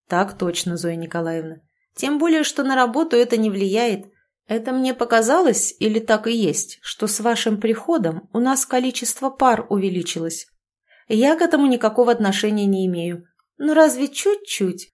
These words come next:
улыбнулась она. Когда она вышла из кабинета, он подумал, что никогда бы не подумал, что ведьма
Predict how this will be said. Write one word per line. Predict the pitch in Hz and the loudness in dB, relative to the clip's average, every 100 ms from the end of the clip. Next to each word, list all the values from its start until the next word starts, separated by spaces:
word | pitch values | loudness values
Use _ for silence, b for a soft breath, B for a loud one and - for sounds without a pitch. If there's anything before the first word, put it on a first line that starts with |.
| - | -10
улыбнулась | 175 170 170 175 170 - | -6 -6 -4 -4 -4 -6
она. | 170 165 160 _ _ _ _ _ _ _ | -6 -10 -14 _ _ _ _ _ _ _
Когда | 202 196 208 | -2 2 2
она | 202 196 | 4 2
вышла | 202 202 190 | 0 0 -2
из | 185 | -2
кабинета, | - 175 190 226 254 165 160 b b _ | -4 -2 -2 0 -2 -8 -10 b b _
он | 220 214 | -2 0
подумал, | 214 202 254 233 214 | 0 0 0 0 -4
что | - - - 226 | -8 -8 -2 0
никогда | 220 233 233 226 208 180 214 247 | 0 -2 0 -2 -2 0 0 2
бы | 254 | 0
не | 247 | -2
подумал, | 247 233 180 208 233 220 | -2 -2 0 -2 -2 -6
что | - - | -6 -4
ведьма | 190 180 233 220 202 190 | -4 -2 -2 0 -2 -4